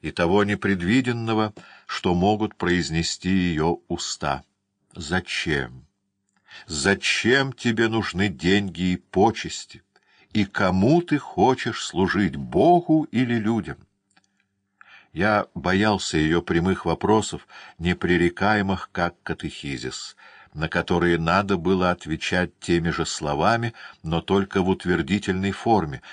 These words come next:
с точкой на конце вместо вопросительного знака.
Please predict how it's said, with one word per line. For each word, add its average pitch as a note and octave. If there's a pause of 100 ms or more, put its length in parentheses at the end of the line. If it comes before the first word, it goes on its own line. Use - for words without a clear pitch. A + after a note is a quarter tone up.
(140)
с -
точкой G2+
на F#2+
конце F#2
вместо E2
вопросительного D#2
знака. C2+